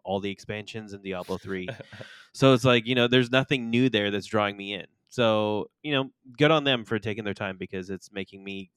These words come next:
Speaker 1: kind of want to, to hold back for a little bit.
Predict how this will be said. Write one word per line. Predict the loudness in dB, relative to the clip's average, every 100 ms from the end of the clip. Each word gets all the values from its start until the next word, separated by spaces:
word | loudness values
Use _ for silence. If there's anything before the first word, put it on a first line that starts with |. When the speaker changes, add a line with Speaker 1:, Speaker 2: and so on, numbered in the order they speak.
| _ -14
Speaker 1:
kind | -10 -10
of | -12 _ _ -16
want | -8 -2 -2 -4
to, | -6 -6 -6 _ _ -8
to | -4
hold | -4 -6
back | -10 -12
for | -12
a |
little | -12
bit. | -14